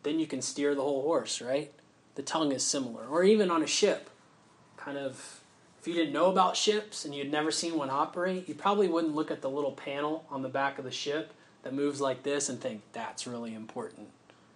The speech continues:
right? You'd maybe look at the masts or the hull and be like, "Those are really important." But that tiny piece right there, when the pilot directs it,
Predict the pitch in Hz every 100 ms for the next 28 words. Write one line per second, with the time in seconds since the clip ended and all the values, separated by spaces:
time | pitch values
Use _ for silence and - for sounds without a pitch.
0 | _ 120 127 123 123 120 131 139 135 131
1 | 120 120 123 131 - - - - - 113
2 | 110 - 143 135 120 117 113 120 107 -
3 | 135 135 117 110 107 98 - - - -
4 | - - - 180 196 - 214 208 190 160
5 | - - - 226 202 156 139 139 175 147
6 | 131 123 - 175 170 143 127 127 131 151
7 | - - 117